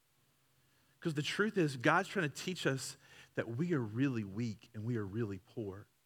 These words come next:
We were not made to carry the load that we often put on ourselves and society puts on ourselves to be awesome and to be our, the hero of our own story.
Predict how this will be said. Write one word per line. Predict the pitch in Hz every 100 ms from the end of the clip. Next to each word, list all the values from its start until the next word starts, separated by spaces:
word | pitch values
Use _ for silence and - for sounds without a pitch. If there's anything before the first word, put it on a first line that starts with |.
| _ _ _ _ _ _ _ _ _ _ -
We | 208
were | 170 156
not | 135 131 160 143
made | 139 131 117 101 101 107
to | -
carry | 113 - 123 127 127 127 123 -
the | 117
load | 110 110 113 107 104
that | 104
we | 107
often | 101 110 117 113
put | 104 151 -
on | 123
ourselves | 123 120 123 117 117 113
and | 110
society | 98 107 - 107 107 101
puts | - -
on | 101
ourselves | 95 - 101 95 95 - - - -
to | -
be | 113 107 113
awesome | 120 127 - 135 127 127 123 - -
and | 117
to | 117
be | 107 104 104 -
our, | 107 95
the | 104
hero | 104 - 156 143 131 131
of | 107
our | 113 90
own | 107 107
story. | - - 98 92 85 87